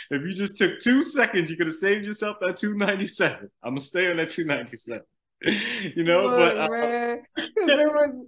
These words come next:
Speaker 2: I sent my sister something today. It was, uh, it was, I think he was, like, nineteen or something, and he was kissing up on his old woman, right? And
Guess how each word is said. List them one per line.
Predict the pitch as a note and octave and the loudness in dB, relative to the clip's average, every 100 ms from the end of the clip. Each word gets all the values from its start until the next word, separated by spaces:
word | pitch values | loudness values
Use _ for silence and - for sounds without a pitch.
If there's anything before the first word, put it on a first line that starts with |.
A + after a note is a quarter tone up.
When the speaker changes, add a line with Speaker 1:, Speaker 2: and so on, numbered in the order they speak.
| - | 0
Speaker 2:
I | C4 F4+ | 0 0
sent | D4+ A#3+ | -4 0
my | A#3+ A#3+ | 0 0
sister | D4+ C#4 C#4 | -4 -6 -4
something | A#3+ A3 A3 | -2 -2 -4
today. | B3 A3 A3+ G3+ G3 | -4 0 0 0 -2
It | |
was, | G#3+ G3+ G3 | -2 -2 2
uh, | F#3+ F3+ - | 2 0 -4
it | F#3 | -4
was, | G3 F3+ F#3 | -2 -4 -4
I | G3+ | -2
think | E4+ E4 | 0 0
he | |
was, | C#4 | 2
like, | G3+ F3+ - - _ | 2 0 -2 -12 _
nineteen | E3+ F3 A3 G#3 C4 A#3 A#3 A3 | -4 -2 -2 -2 0 4 4 2
or | G#3 | 0
something, | - A3 G#3+ A3+ | 0 -2 -2 -2
and | G#3 G3 | 0 0
he | D#3 A3 | -2 -2
was | G#3 G3 | -2 -4
kissing | - D4 A3 | -4 -4 0
up | G3 | 0
on | G3 G3 | 0 0
his | F#3+ - | -2 0
old | F3+ G3+ G3+ F#3+ | 4 6 4 4
woman, | B3 A#4+ E4 A3+ | 2 2 2 2
right? | A3 B3 B3+ B3+ A#3+ - _ _ - | 2 2 2 2 0 -4 _ _ -4
And | A#4 | 0